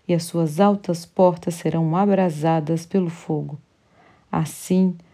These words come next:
trabalharam os povos em vão, e para o fogo se afadigaram as nações.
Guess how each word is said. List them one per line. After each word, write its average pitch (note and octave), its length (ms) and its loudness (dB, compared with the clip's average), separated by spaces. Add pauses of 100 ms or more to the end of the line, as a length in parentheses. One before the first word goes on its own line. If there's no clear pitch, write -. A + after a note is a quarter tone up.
(220)
trabalharam E3 840 2
os D3 140 -6
povos E3 520 2
em A3 140 4
vão, D3+ 360 0 (560)
e F3 60 -4
para F3 280 2
o E3 40 0
fogo F#3 580 0 (180)
se - 160 -8
afadigaram D#3+ 960 2
as G3 160 2
nações. D3+ 720 0